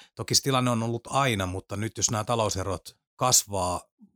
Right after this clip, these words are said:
varsinkin toi Tampere-jengien tilanne on mielenkiintoinen. Ensi kausihan sen näyttää, että miten väki käy hallilla ja miten se buumi pysyy. Nythän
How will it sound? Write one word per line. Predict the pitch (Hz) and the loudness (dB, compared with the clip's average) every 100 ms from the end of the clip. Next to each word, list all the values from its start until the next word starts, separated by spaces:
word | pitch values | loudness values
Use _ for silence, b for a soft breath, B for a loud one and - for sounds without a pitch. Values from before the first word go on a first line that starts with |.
| - | -6
varsinkin | 107 113 165 | -2 0 0
toi | 165 143 | -2 2
Tampere-jengien | 151 123 123 113 98 _ _ - 120 107 104 98 | 2 2 2 0 -2 _ _ -6 -2 0 0 0
tilanne | 107 101 92 92 | -2 -2 -2 -4
on | 95 | -4
mielenkiintoinen. | 98 90 90 104 95 95 95 | -4 -4 -6 -6 -6 -4 -4
Ensi | 101 90 | -2 -4
kausihan | 104 95 - 95 | -2 -4 -4 -6
sen | 101 101 | -4 -2
näyttää, | 101 95 - 90 | -2 -4 -8 -10
että | 90 | -8
miten | 90 95 - | -10 -12 -10
väki | 101 101 98 | -6 -4 -2
käy | 95 90 | -2 -2
hallilla | 101 95 87 87 | -2 -2 -4 -6
ja | 85 - _ b b b b b b b b | -6 -10 _ b b b b b b b b
miten | 101 101 | -2 0
se | 98 - _ 107 | 0 -2 _ -4
buumi | 107 98 | -2 -2
pysyy. | - 101 92 110 85 - - | -4 2 2 2 -4 -10 -12
Nythän | 85 98 87 | -8 -6 -8